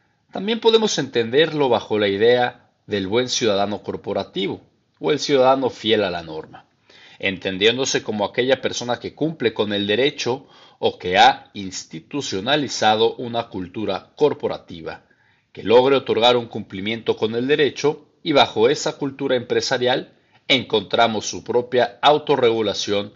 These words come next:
a través de los estándares que van acorde a las leyes, lo cual es el inicio del blindaje empresarial que pretende cualquier sujeto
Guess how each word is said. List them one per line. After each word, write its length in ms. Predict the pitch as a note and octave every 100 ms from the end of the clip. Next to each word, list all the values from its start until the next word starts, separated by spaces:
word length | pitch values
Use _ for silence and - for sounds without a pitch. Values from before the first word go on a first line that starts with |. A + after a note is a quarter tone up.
| _ _ _ -
a 200 | - -
través 380 | A#2+ G#2 A2
de 80 | G#2+
los 220 | G2 F#2+
estándares 800 | F#2+ - B2+ B2+ A2 G#2 G#2 -
que 220 | - - F#2+
van 260 | G#2+ G#2+ -
acorde 680 | F2+ - G2 F#2+ F#2 F#2 F#2
a 60 |
las 240 | F2+ E2+ -
leyes, 640 | D2 - - - - - _ _ _ _ _
lo 140 | - -
cual 400 | G2 A#2 F3+ - _ _ _
es 200 | A#2 -
el 120 | D3 A#2
inicio 580 | F2 G#2+ F#3+ - G2+
del 180 | F#2 G2
blindaje 520 | F#2+ F#2+ F#2+ G#2+ -
empresarial 800 | G#2+ G#2 G#2+ - G2+ G#2+ C3 - _ _ _
que 140 | - D#3+
pretende 640 | A#2+ A2 D3 C#3+ C3+ C3+
cualquier 420 | G#2+ F#2 - A#2
sujeto 680 | - D3 - A#2+ - A#2+